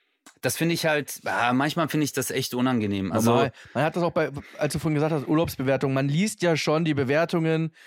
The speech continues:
Speaker 2: und man weiß ja schon mittlerweile, ja, okay, der heult jetzt rum. Ja, letztens war das,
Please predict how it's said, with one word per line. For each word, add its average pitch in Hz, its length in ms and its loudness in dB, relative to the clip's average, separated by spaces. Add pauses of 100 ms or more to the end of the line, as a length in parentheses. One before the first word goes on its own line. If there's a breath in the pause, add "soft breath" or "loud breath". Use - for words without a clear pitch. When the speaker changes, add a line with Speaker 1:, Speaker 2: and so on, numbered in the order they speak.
(180 loud breath)
Speaker 2:
und 135 120 0
man 151 280 2
weiß 170 380 2
ja 151 120 2
schon 147 200 0
mittlerweile, 131 520 2
ja, 127 240 2
okay, 131 340 -2
der 135 140 2
heult 139 220 0
jetzt 139 180 -2
rum. 135 220 0 (280 loud breath)
Ja, 175 220 4
letztens 180 460 0
war 160 140 4
das, 185 300 0